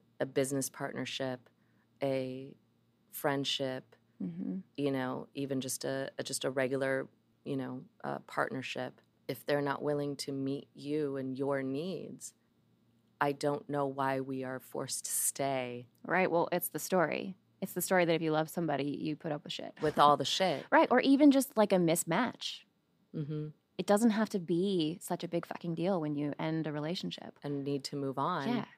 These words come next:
Speaker 2: It's like it can totally be in love.
Speaker 1: Mm-hmm.
Speaker 2: I think we just get so confused. Like, we don't know what love is. That's the problem. We
Speaker 1: Right.
Speaker 2: don't know what it is. As a culture, as an entire species, we don't fucking know what it is.
Speaker 1: Mm-hmm.
Speaker 2: And so we, like, have all these ideas and we think that it needs to be something, but it's like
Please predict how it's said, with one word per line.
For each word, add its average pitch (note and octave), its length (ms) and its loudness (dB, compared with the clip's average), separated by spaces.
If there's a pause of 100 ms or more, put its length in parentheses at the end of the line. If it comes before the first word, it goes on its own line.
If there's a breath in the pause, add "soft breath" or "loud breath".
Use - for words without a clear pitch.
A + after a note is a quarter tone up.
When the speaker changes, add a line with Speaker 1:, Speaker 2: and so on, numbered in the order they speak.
(160)
Speaker 2:
It's - 140 -4
like G3+ 140 2
it G3+ 80 2
can G#3 160 2
totally F#3 400 -2
be C#3+ 160 -6
in C#3 80 -4
love. - 340 -12 (260)
Speaker 1:
Mm-hmm. D#3 320 -8 (160)
Speaker 2:
I - 40 -12
think G3 120 0
we G#3 80 0
just F#3 140 -2
get E3 140 -2
so D#3+ 200 2
confused. E3+ 440 0
Like, C#3+ 140 -4
we D#3 80 0
don't D3 160 0
know D3 80 2
what D#3+ 80 2
love F3 140 2
is. B3+ 380 0
That's D#3+ 160 -2
the F#3 60 -2
problem. G#3 280 2
We D#3+ 80 2
Speaker 1:
Right. D3 80 -2
Speaker 2:
don't D#3 260 2
know D3 220 4
what C3+ 240 0
it - 160 -6
is. - 480 4
As E3+ 180 2
a E3+ 60 -2
culture, F3+ 480 -4
as D3 120 -2
an D3+ 80 0
entire D#3+ 480 -2
species, - 420 -8
we D3 80 -6
don't - 240 -6
fucking - 220 -6
know - 120 -8
what - 100 -10
it - 100 -8 (140)
is. - 240 -16
Speaker 1:
Mm-hmm. D3+ 220 -10 (140)
Speaker 2:
And F3+ 140 0
so F3 100 4
we, E3 140 2
like, D3+ 160 -2
have D#3+ 200 -2
all D3+ 180 2
these D3+ 180 -2
ideas D3 440 -4
and D#3 100 -2
we D3 60 -4
think E3+ 220 -6
that D#3+ 100 -6
it F3 40 -6
needs E3+ 220 -4
to - 80 -12
be F3 120 -6
something, F#2+ 380 -8
but G2+ 180 -10
it's - 140 -12
like - 200 -10